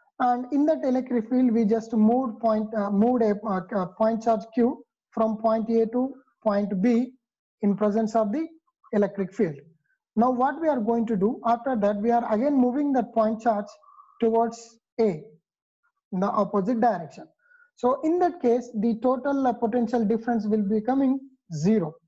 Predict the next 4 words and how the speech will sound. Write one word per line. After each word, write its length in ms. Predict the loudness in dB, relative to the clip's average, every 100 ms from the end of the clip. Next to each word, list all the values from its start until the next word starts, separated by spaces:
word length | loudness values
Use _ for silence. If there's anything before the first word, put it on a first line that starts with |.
| _ _ -2
Now, 380 | 0 2 -2 -6 -8 -2
depending 460 | 0 2 2 2 2
on 320 | 2 0 -6 _ _ _ _ _ _ _ -2
the 260 | 0 0